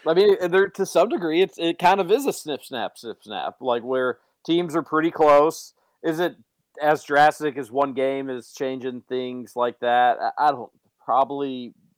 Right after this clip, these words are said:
probably not every game, but, uh,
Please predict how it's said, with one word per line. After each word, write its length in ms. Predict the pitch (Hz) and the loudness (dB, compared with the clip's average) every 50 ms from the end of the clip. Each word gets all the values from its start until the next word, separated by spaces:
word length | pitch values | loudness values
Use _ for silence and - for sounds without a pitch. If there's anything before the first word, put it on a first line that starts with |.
| _ _ | _ _
probably 280 | - 180 175 151 147 135 | 0 0 2 2 0 -4
not 280 | 127 120 117 117 - - - | -2 -2 -2 -2 -2 -4 -8
every 320 | 117 127 123 147 143 117 | -8 -6 -6 -8 -8 -8
game, 460 | 92 95 90 85 87 85 90 110 120 - _ _ _ _ _ _ _ _ | -10 -12 -12 -14 -14 -16 -18 -20 -20 -20 _ _ _ _ _ _ _ _
but, 160 | 247 262 254 | 2 2 2
uh, 140 | 269 247 226 | 0 -6 -6